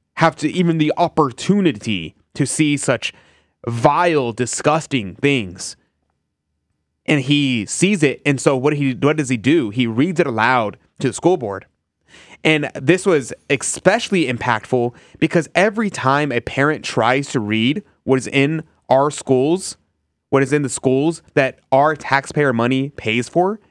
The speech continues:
your money that you're making is paying to put these books in these public schools.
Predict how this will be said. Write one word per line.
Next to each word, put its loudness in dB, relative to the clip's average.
your 2
money -2
that -4
you're 2
making -2
is -6
paying 0
to -8
put -2
these 0
books -2
in 2
these 0
public -2
schools. -2